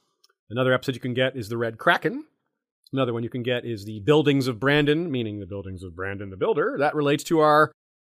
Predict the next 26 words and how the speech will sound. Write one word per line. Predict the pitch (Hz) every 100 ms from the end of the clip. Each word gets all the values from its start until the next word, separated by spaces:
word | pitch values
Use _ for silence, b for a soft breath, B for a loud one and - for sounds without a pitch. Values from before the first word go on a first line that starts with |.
| _ _ _ _ 123
uh, | 147 151 156 156 151 139 120 110
discussion | 135 - 180 175 196
of | 180 143 - _ _ _ _ _ _ _ _ - - -
giants | 104 151 180 175
helping | 185 196 190
build | 208
the | 208
wall. | 311 - - -
We | 120
have | 123 117
a |
whole | 135 151
episode | 143 - 151
on | 160 170
that. | 175 85 -
One | 117 135
that's | 135 127
available | 127 139 139
for | 135
patrons | 147 156 165 185 190 165
and | 151 160
one | 147 156
that's | 151 151 - - - 120
just | 139
out | - 214
there. | - -